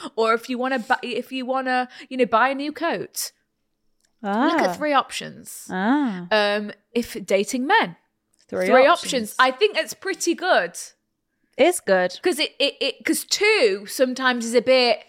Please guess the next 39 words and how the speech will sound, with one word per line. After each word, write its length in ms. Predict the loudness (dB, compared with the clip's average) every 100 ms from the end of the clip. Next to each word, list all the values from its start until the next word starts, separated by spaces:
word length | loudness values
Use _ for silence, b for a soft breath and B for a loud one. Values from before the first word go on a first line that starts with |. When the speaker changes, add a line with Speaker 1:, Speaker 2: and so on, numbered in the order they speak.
| _
Speaker 2:
You're 180 | 6 6
directly 520 | 8 8 8 6 4 4
comparing 720 | 2 4 4 6 8 8 8
Speaker 1:
Yes, 280 | 8 8 4
Speaker 2:
the 80 |
Speaker 1:
but 140 | 4 6
Speaker 2:
two. 60 |
Speaker 1:
I 40 | 8 6
feel 140 | 6
like 180 | 4 2
three, 520 | -4 -10 -4 0 0 4
it's 280 | 4 4 -6
gonna 160 | -6 -6
be 80 | -6
so 300 | 0 2 2
clear 260 | 2 2
which 260 | 2 -2 -2
one 140 | -8
we 120 | -4 -2
want, 320 | -2 -4 -6
is 100 | -12
it 80 | -6
not? 120 | 2
Speaker 2:
Maybe 200 | 4 6
that's 180 | 4 4
something 280 | 0 -2 -2
we 80 | -2
take 280 | 0 2 0
into 220 | -2 -2
this 240 | -4 -4
year. 200 | 2 4
Speaker 1:
Yeah, 300 | 6 4 2 -2
the 100 | 2
Speaker 2:
The 60 |
Speaker 1:
rule 160 | 6 8
Speaker 2:
rule 60 | 6
of 60 |
Speaker 1:
of 60 | 2
Speaker 2:
thirds. 580 | 0 2 4 2 0